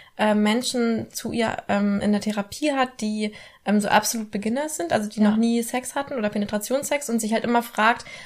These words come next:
Speaker 1: ob sie die nicht zu irgendjemandem schicken könnte, ähm, die ihnen dann auch dieses Angebot, ähm, machen ka-, können, ähm, mit denen halt Penetrationssex
Speaker 2: Ja.
Speaker 1: zu haben, so.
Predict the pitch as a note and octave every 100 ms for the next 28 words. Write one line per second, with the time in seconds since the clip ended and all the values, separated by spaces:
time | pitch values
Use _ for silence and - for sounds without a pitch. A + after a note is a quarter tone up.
0 | - G#3 A3 A3+ A#3 - F#3+ A3+ A3 G#3+
1 | - A#3 G#3+ G#3 G#3 A3 G#3 G#3 C4 -
2 | - - G3 G3+ G#3+ G#3+ G#3+ G#3+ G#3 -
3 | G#3 - G#3 G3+ G#3 A#3+ G#3 G3+ G3+ -
4 | G3 G3 G3 - G3+ - G#3 - G#3+ -
5 | - G#3+ G3+ G3 G3+ - _ _ _ -
6 | - G3 G3 G3+ G#3+ G#3 G3+ G3+ G#3 G#3
7 | A3+ A3 G#3+ G#3 - G3 G3 F#3 F#3+ F#3+